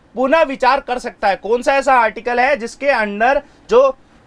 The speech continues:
हाई कोर्ट है, सुप्रीम कोर्ट है, सुप्रीम कोर्ट की बात करेंगे, वो अपने फैसले को दोबारा री-, मतलब अपना फैसला दोबारा सुना सकता है? जल्दी से बताइएगा इस question का answer क्या है,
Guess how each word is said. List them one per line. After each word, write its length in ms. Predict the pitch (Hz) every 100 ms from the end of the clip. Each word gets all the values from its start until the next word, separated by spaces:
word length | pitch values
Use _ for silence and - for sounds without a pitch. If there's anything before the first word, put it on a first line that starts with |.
| _
हाई 280 | - 190 269
कोर्ट 340 | - 269 277 262
है, 140 | 254
सुप्रीम 460 | 254 214 247 277 269
कोर्ट 280 | 240 240
है, 160 | 208 147
सुप्रीम 380 | - 202 247 277
कोर्ट 180 | 269 247
की 120 | 262
बात 200 | 226 226
करेंगे, 360 | 208 202 220 277
वो 120 | 262
अपने 300 | 226 226 262
फैसले 380 | 226 208 226 247
को 140 | 294
दोबारा 480 | 190 202 208 220 285 302 _ _ _ _
री-, 360 | 143 208 311 320 - - -
मतलब 360 | 190 208 214 269
अपना 220 | 294 294
फैसला 340 | 262 226 262 302
दोबारा 360 | 240 226 233
सुना 240 | 247 214 196
सकता 260 | 175 -
है? 60 | 175
जल्दी 220 | 208 269
से 80 | 302
बताइएगा 260 | 269 254 247
इस 80 |
question 280 | - 220 220
का 60 | 208
answer 220 | 190 170
क्या 120 | 139
है, 100 | 107